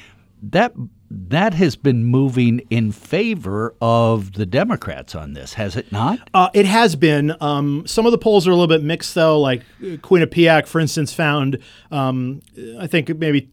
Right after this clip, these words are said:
Speaker 2: uh, uh, maybe ten days ago or so, they were at, uh, forty-seven forty-seven impeach and remove, and then they came back with, I think, forty-five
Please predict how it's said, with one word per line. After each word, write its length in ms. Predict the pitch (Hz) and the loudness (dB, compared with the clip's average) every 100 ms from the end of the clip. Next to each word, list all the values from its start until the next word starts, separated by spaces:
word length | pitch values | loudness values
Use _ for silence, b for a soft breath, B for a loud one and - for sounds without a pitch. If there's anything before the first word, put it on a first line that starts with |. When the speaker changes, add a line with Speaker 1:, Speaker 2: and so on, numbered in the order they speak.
| 208 | -6
Speaker 2:
uh, 120 | 151 | -4
uh, 280 | 165 160 160 | -4 -8 -14
maybe 300 | 165 165 147 | -8 -2 -2
ten 220 | - 160 | 0 0
days 220 | 147 147 139 | 2 2 2
ago 260 | 143 135 | 0 2
or 120 | 135 | 0
so, 280 | 131 156 135 | 0 -2 -2
they 160 | 131 127 | -2 -2
were 260 | 131 123 131 | -2 -4 -4
at, 360 | 127 120 120 | -6 -6 -6
uh, 300 | 131 117 117 113 b b - | -6 -6 -6 -10 b b 2
forty-seven 580 | 180 160 - 165 147 | 4 6 2 0 -2
forty-seven 540 | 139 156 139 - 143 135 | 0 0 0 -2 -2 -2
impeach 320 | 120 147 - | -4 -4 -4
and 80 | 131 | -4
remove, 340 | 131 135 127 | -2 0 0
and 100 | 123 | -2
then 80 | 127 | -4
they 120 | 123 | -6
came 240 | 117 131 120 | -6 -6 -2
back 260 | 123 123 | -2 -2
with, 160 | 120 120 | -6 -6
I 80 | 117 | -6
think, 160 | 120 | -8
forty-five 720 | - 135 120 120 123 120 107 | -6 -6 -6 -4 -4 -4 -8